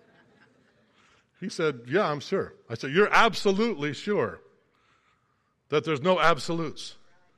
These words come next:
Because if there are no absolutes, then that statement that there are no absolutes is untrue, because it's an absolute statement.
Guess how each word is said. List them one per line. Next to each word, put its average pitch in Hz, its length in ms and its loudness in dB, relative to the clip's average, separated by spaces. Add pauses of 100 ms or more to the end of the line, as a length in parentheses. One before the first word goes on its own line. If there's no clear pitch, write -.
(1500)
Because 202 320 6
if 214 100 4
there 311 160 6
are 320 220 8
no 262 160 8
absolutes, 226 560 4
then 180 140 -2
that 208 280 2 (260)
statement 220 600 2 (920)
that 190 160 4
there 196 140 6
are 277 220 8
no 202 160 8
absolutes 180 580 2 (160)
is 180 140 2
untrue, 226 560 4 (1040)
because 226 260 4
it's 247 160 4
an 208 140 4
absolute 208 460 4
statement. 262 440 0